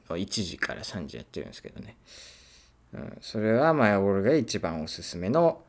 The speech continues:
オールナイトニッポンのラジオの人たちですよね。うん。まあ、そちらを聞いていただいてもいいですし、この深夜風をね、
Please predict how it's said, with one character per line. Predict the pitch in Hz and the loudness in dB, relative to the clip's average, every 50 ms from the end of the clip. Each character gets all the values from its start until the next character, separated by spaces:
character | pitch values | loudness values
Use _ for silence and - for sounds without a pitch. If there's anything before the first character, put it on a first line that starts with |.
| _ _ _ - | _ _ _ -12
オ | - | -10
ー | 82 | -8
ル | 82 82 | -8 -8
ナ | 85 85 | -8 -8
イ | |
ト | - - 92 | -8 -8 -8
ニ | 87 87 | -8 -8
ッ | - | -6
ポ | _ - 90 | _ 0 0
ン | 107 131 | 2 4
の | 156 175 165 - - - - _ - - | 4 4 2 2 -2 -8 -20 _ -16 -10
ラ | 90 87 85 | -6 -6 -6
ジ | 78 - 73 69 | -6 -6 -6 -8
オ | 67 65 | -6 -8
の | 64 57 60 62 60 - - - _ _ _ _ | -8 -10 -10 -12 -12 -14 -16 -20 _ _ _ _
人 | - - - - - 73 67 | -10 -10 -10 -8 -8 -10 -8
た | - - - | -8 -10 -12
ち | - - 76 | -10 -12 -12
で | 67 - | -12 -12
す | - - - | -10 -10 -10
よ | 65 73 | -8 -4
ね。 | 95 113 123 127 135 135 127 - - - _ _ _ _ _ _ _ _ _ - - - - - - - - - - - _ _ _ | 0 0 2 2 2 0 -2 -6 -10 -20 _ _ _ _ _ _ _ _ _ -20 -20 -20 -20 -20 -20 -20 -20 -20 -20 -20 _ _ _
う | 98 | -8
ん。 | 90 87 90 87 87 85 80 78 76 69 58 50 - - - - - - _ _ _ _ _ _ _ _ _ _ _ _ _ - - - - - - - _ _ - - - - _ _ _ _ _ _ _ _ _ _ _ - | -6 -6 -4 -4 -6 -6 -8 -8 -10 -12 -12 -12 -14 -16 -16 -18 -20 -20 _ _ _ _ _ _ _ _ _ _ _ _ _ -20 -20 -20 -20 -20 -20 -20 _ _ -20 -20 -20 -20 _ _ _ _ _ _ _ _ _ _ _ -4
ま | - 139 123 | 2 4 4
あ、 | 110 | 4
そ | - - 98 | 4 0 -6
ち | - - - - - - - 113 107 104 104 101 | -10 -12 -14 -12 -10 -4 0 2 4 4 4 4
ら | 101 98 98 | 4 4 2
を | 98 98 | 2 0
聞 | - - 110 101 | -2 -4 -4 -6
い | - | -2
て | - 110 101 | 0 0 0
い | 98 98 | 2 2
た | 110 101 | 2 2
だ | 104 | 2
い | 101 101 | 2 0
て | - | 0
も | 95 110 147 | 0 0 2
い | 165 | 2
い | |
で | 170 156 | 2 2
す | - - 110 | 0 -2 -4
し、 | 107 | -4
こ | - - 104 | 0 0 2
の | 101 104 | 2 2
深 | 101 - - 113 104 104 | 0 0 0 0 0 2
夜 | 107 104 101 | 0 0 -2
風 | - - 101 95 | -2 -2 0 0
を | 98 98 | 2 2
ね、 | 113 139 147 117 - | 2 2 2 0 -4